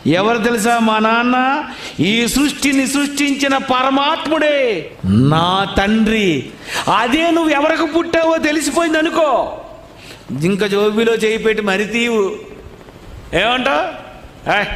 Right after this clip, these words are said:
నేను దేవుని కుమారుడిని, నేను దేవునికి పుట్టాను, నేను దేవుని కూతుర్ని, నేను దేవునికి పుట్టానని తెలిసిపోయింది. మా నాన్న ఎవరో తెలుసా? పరలోకంలో ఉంటారు ఆయన, ఆయనే మా తండ్రి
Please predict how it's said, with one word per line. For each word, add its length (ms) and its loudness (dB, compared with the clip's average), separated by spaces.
నేను 120 -2
దేవుని 240 2
కుమారుడిని, 440 -2
నేను 200 0
దేవునికి 340 2
పుట్టాను, 380 0
నేను 160 0
దేవుని 320 2
కూతుర్ని, 600 0
నేను 140 0
దేవునికి 400 2
పుట్టానని 420 0
తెలిసిపోయింది. 840 0
మా 140 0
నాన్న 300 0
ఎవరో 200 2
తెలుసా? 460 0
పరలోకంలో 580 0
ఉంటారు 360 0
ఆయన, 320 -2
ఆయనే 360 2
మా 180 0
తండ్రి 640 0